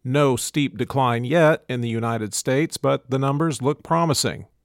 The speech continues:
The director of the C D C clarified the number of covid hospitalizations among children.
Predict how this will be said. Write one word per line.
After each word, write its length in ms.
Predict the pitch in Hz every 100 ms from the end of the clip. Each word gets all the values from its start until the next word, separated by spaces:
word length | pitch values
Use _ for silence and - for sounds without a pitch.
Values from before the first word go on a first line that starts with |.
| _ _ _ _ _ _ -
The 80 | 135
director 400 | 143 151 147 156
of 100 | 123
the 60 |
C 200 | - 156
D 120 | 143
C 260 | 123 156 147
clarified 640 | - 143 160 165 151 143
the 80 | 131
number 280 | 131 139 135
of 120 | 113
covid 360 | - 151 135 131
hospitalizations 1080 | 123 143 - 151 131 120 131 143 - 139 117
among 340 | 123 120 117
children. 720 | - 156 165 170 123 120 135